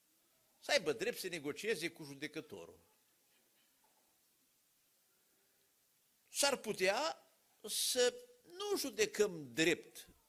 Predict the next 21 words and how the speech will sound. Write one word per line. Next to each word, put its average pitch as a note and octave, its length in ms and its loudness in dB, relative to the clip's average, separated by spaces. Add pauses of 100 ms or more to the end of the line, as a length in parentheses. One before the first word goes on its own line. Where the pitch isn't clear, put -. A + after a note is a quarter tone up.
să - 260 -4
nu F#4 80 2
acceptăm G#3 540 0
să D#3 120 -6
ne C#3+ 120 -6
judecăm. G#2+ 440 -10 (2500)
Să - 220 0
lăsăm F4 280 2
să D#4+ 160 -2
ne D#4+ 120 -2
judece D4 400 -4
Domnul, C4 440 0 (260)
cum A3 100 -10
spune A#3+ 220 -6
în A#3 60 -2
unu A#3 100 -6
Corinteni A#3 420 2
unsprezece, A#3+ 320 -4
odată A#3 280 2
cu C#4+ 100 -4
lumea. G#3+ 300 -2